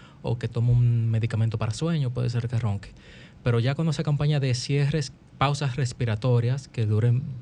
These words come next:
desde diez minu-, diez segundos hasta un minuto, muchas veces hasta dos minutos, a veces esa pausa respiratoria, un colapso de toda la vía aérea que se acompaña de una des-, disminución del oxígeno.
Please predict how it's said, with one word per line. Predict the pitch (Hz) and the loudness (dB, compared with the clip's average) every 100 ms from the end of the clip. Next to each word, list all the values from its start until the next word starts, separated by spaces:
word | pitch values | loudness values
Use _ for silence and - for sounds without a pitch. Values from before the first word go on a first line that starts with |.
| - - 131 | -14 -14 -4
desde | 113 110 113 101 | -2 -2 -2 -2
diez | 101 110 123 139 - - | 0 2 2 0 -6 -4
minu-, | 113 107 127 139 | 0 4 2 2
diez | 123 123 143 | 0 0 2
segundos | - 113 123 123 110 | 0 2 2 2 0
hasta | 110 - 104 - - | -4 -2 -6 -6 -6
un | 151 147 | 2 4
minuto, | 127 123 131 117 | 6 6 4 -2
muchas | 117 120 | -2 0
veces | 120 127 131 123 - - - | 0 0 -2 -10 -16 -20 -10
hasta | 117 - - 113 | -8 -6 -2 -2
dos | 107 127 123 | 2 2 4
minutos, | 123 120 127 139 - | 2 4 2 -2 -6
a | - | -4
veces | 120 123 127 - - - - - | -2 -2 -6 -10 -18 -20 -20 -6
esa | 123 127 123 | -2 -2 0
pausa | 143 143 | 0 2
respiratoria, | 135 127 139 127 123 123 | -2 -2 0 0 2 2
un | 123 | 2
colapso | 120 120 151 - 120 | 2 0 -2 -2 -2
de | 110 | -2
toda | 120 123 | 0 0
la | |
vía | 120 123 | 2 0
aérea | 135 139 165 - - - - | 0 -2 -2 -6 -18 -16 -4
que | |
se | 127 | -2
acompaña | 120 113 110 127 131 | 0 0 2 2 2
de | 120 | 2
una | 123 127 127 | 2 2 0
des-, | 120 127 123 - | 0 -2 -2 -2
disminución | 135 147 156 139 - 131 | -2 0 2 0 0 0
del | 123 | 0
oxígeno. | 107 - 156 107 95 | -2 -2 0 0 -2